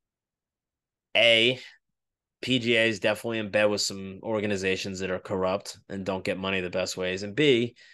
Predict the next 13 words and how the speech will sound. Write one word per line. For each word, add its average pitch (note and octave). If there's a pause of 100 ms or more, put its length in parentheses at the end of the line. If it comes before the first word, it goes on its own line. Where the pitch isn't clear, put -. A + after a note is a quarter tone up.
(640)
we C3+
all A#2 (460)
are G#2+
victims F#2+
of F2+ (440)
using A2+
iPhones F#2
or F2+
using G#2+
this G#2+
or F#2
using G#2
that. G2+